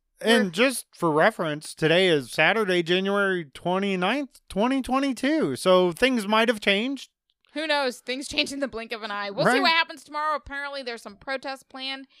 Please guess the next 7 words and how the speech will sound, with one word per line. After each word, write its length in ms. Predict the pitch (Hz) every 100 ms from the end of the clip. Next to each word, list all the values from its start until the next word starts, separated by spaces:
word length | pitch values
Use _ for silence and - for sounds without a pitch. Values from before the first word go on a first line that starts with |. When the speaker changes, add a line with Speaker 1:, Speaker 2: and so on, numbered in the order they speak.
| _ -
Speaker 1:
Woohoo. 340 | 381 349 370
Speaker 2:
in 40 | 330
Canada, 280 | 285 294 359 - _ -
around 240 | 226 220
the 60 | 226
capital 360 | 240 233 311 392 _ _ _
there, 240 | 240 311